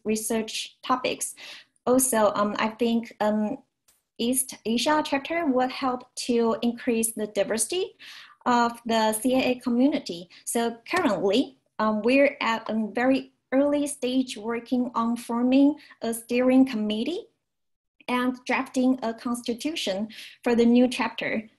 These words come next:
that will be presented at the next C A A International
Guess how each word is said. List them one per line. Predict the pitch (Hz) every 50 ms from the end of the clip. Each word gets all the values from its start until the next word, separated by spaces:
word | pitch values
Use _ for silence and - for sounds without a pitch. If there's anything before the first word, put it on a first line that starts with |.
| _ -
that | 226 233 226
will | 233 226 226
be | 226 226 220 214 214 214 -
presented | - 233 226 220 240 226 226 226 - 226 220 214 220 - -
at | 208 214 214
the | 214
next | 208 208 208 208 220 220 214 - - -
C | - - - - - 226 214 -
A | - 220 226 226 -
A | 233 247 269 262 262
International | - 226 233 226 226 214 214 208 196 226 226 - - 254 247 254 254 262